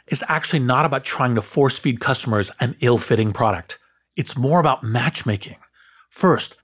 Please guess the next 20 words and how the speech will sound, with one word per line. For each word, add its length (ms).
tell 200
the 100
world 320
who 160
you 200
are, 300
and 180
then 400
do 220
everything 420
you 120
can 440
to 80
find 380
and 100
connect 300
with 80
your 240
ideal 400
customers. 680